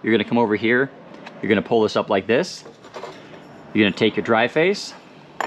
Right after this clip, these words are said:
put it on just like that. You hear how it hits the metal? If you don't put the belt down in the back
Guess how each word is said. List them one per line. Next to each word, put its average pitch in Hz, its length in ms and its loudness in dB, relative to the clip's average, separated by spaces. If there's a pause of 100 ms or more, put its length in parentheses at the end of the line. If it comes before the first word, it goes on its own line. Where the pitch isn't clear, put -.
(540)
put 110 140 2
it 110 40 4
on 110 180 2
just 123 220 -2
like 117 160 0
that. 92 220 0
You 92 80 -6
hear 131 160 2
how 127 80 2
it 123 80 -2
hits 127 140 -4
the 123 100 -2
metal? 135 320 0 (3000)
If 110 120 0
you 123 80 6
don't 147 220 2
put 190 220 0
the - 40 2
belt 185 280 0
down 185 160 2
in 185 40 -2
the 175 60 -2
back 160 380 0